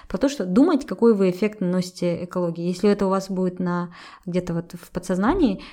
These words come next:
то вы всегда будете думать про то, что вот там попросить воду в ресторане, да, или, э, г-, где можно не потреблять, или где можно сэкономить энергию, там экономить. Ну, вот стаканчики, э, вода, э, не знаю, ездить на велосипеде,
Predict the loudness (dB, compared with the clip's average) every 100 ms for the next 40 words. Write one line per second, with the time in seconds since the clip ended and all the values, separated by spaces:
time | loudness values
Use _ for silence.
0 | -6 -4 2 2 2 0 0 0 0 -2
1 | 0 0 0 -4 -4 -4 -4 -8 -6 -10
2 | -6 -2 0 0 0 0 0 -4 -2 0
3 | 2 2 0 0 -2 -2 -10 -16 -2 2
4 | 2 0 -4 -6 -4 -4 -4 -4 2 4
5 | 4 4 0 2 0 0 0 2 2 0
6 | -4 0 2 2 2 0 -2 0 0 0
7 | -2 -6 -4 -2 -2 -2 0 0 0 -4
8 | -4 -2 -2 -2 -2 -6 -8 -8 -10 -8
9 | -6 0 0 0 -6 -6 -4 -4 -6 -14
10 | -20 _ -8 -6 -4 0 2 2 -2 -8
11 | -18 -20 _ -12 -10 -10 -10 -10 -8 -8
12 | -6 -6 -6 -8 -6 0 2 2 2 0
13 | 2 -2 2 4 4 2 0